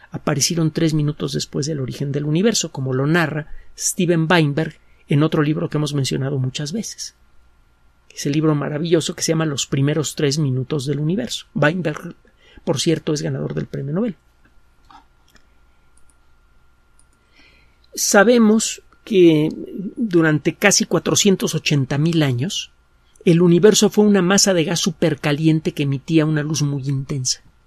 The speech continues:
y que tenía una temperatura brutal. Nos habría evaporado el contacto con, con el, el universo joven. Durante, eh, casi cuatrocientos mil años, el universo fue una bola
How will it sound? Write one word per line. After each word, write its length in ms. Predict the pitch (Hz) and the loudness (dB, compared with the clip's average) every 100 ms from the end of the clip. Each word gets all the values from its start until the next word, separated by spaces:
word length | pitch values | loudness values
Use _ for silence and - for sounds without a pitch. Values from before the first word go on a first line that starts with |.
| _ _ _ _ _ _ _ | _ _ _ _ _ _ _
y 120 | 196 | 4
que 120 | - | 4
tenía 260 | 160 156 165 | 2 2 2
una 160 | 185 190 | 0 0
temperatura 680 | 160 147 139 127 156 151 | -2 -2 -2 0 0 0
brutal. 340 | 151 160 233 - - _ _ _ _ - | 0 0 0 -2 -8 _ _ _ _ -8
Nos 180 | 147 - | -4 -2
habría 360 | 139 156 160 | 0 2 2
evaporado 800 | 151 135 123 135 139 160 156 139 - _ - _ _ - | 0 -2 -4 -4 -2 -2 -4 -6 -10 _ -20 _ _ -6
el 160 | 151 | -6
contacto 640 | - 135 127 156 - 151 - | -2 -2 0 -4 -4 -6 -4
con, 240 | 143 123 170 - | -6 -6 -8 -14
con 480 | 147 131 151 202 143 - | -10 -8 -8 -12 -18 -10
el, 180 | 147 - | -8 -6
el 140 | 143 139 | -6 -4
universo 540 | 131 127 151 - 147 | -2 -2 -2 -2 -4
joven. 360 | - 170 151 - _ _ _ _ _ _ _ | -2 -2 -2 -8 _ _ _ _ _ _ _
Durante, 480 | 143 127 123 127 117 _ - - - - | -6 -4 -2 -2 -4 _ -20 -20 -20 -6
eh, 300 | 139 143 135 | -4 -2 -2
casi 260 | - 185 220 | 2 2 2
cuatrocientos 720 | 160 - 147 - 135 160 139 | 0 -2 -2 0 0 0 0
mil 180 | 180 170 | 2 2
años, 280 | 175 208 160 | 2 0 -2
el 80 | |
universo 440 | 143 139 170 156 175 | -4 -2 -4 -4 -4
fue 140 | 165 | -2
una 220 | 160 165 | -2 -2
bola 420 | 135 143 135 127 | -2 0 -2 -4